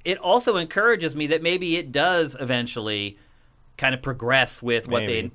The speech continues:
Speaker 1: they, they
Speaker 2: I mean, it also
Speaker 1: initiate.
Speaker 2: seems like because of, uh, sort of how it functions, it feels like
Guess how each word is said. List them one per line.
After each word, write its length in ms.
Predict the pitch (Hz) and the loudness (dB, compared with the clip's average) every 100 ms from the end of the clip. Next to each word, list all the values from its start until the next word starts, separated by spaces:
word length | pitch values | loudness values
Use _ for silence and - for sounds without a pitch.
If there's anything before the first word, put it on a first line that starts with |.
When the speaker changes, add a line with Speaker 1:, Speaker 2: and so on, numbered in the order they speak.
| 117 | -6
Speaker 1:
they, 0 | |
they 220 | 120 117 | -4 -4
Speaker 2:
I 40 | - - | -8 -2
mean, 140 | 190 | 6
it 20 | |
also 220 | 175 180 | 8 8
Speaker 1:
initiate. 80 | 156 | 4
Speaker 2:
seems 200 | 156 143 | -2 0
like 260 | 131 120 113 | 0 0 -2
because 380 | 120 110 127 110 | -6 0 0 0
of, 300 | 107 98 - | -4 -8 -14
uh, 60 | - - | -14 -12
sort 180 | - 120 | -4 -4
of 80 | 104 | 0
how 160 | 107 | 0
it 80 | 95 | 0
functions, 400 | - 107 101 107 | -2 -4 -4 -8
it 60 | 95 | -6
feels 240 | 110 104 | -4 -4
like 160 | 104 | -4